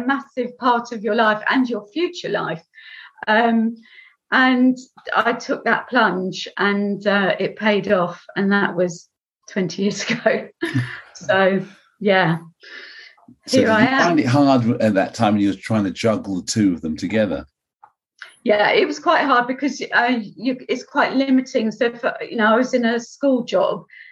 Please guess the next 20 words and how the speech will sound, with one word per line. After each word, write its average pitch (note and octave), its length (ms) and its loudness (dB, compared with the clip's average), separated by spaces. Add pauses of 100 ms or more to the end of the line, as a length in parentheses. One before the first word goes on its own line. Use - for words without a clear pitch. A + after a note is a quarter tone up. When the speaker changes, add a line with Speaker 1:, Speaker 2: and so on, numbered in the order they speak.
(120)
Speaker 1:
so G#3 560 2 (120)
daytimes, G#3 640 0
obviously, F#3+ 300 -2
I F3+ 40 0
couldn't - 280 -8
do F3+ 60 2
anything, G3 640 -2 (400)
uh, F#3+ 340 4
and G#3 240 2
I F#3+ 100 0
had F#3+ 220 -4
younger G3 300 -2
children, F#3+ 760 -2
so F#3+ 360 0
that G3+ 180 0
was F3 140 -10
quite - 240 -4
difficult. - 460 -6
But, G#3+ 240 2 (460)
um, A#3 420 2